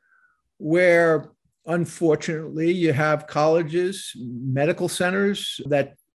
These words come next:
basically turn their back on the corridor. And how do you get them to embrace and support and get their student body and faculty and visitors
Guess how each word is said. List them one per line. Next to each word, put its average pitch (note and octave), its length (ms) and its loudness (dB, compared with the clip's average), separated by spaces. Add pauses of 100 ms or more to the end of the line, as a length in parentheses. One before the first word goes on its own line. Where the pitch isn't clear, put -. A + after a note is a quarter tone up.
(180)
basically F3 520 -2
turn G3 340 0
their F3+ 140 2
back D#3 400 0
on C#3+ 180 -4
the C#3 80 -6
corridor. F3 480 2 (880)
And D3+ 160 -4
how F3 220 0
do A#3+ 80 2
you G3+ 140 0
get F3 340 -2
them D3+ 380 -4
to C#3+ 520 0 (180)
embrace D3+ 960 -4 (400)
and C3+ 160 -10
support G3+ 840 -4 (440)
and C#3 280 -6
get D#3 220 -2
their C#3 160 -2
student D3 420 -2
body E3 360 -2
and B2 120 -4 (240)
faculty F3+ 480 -4
and C3 160 -4
visitors C#3 640 -2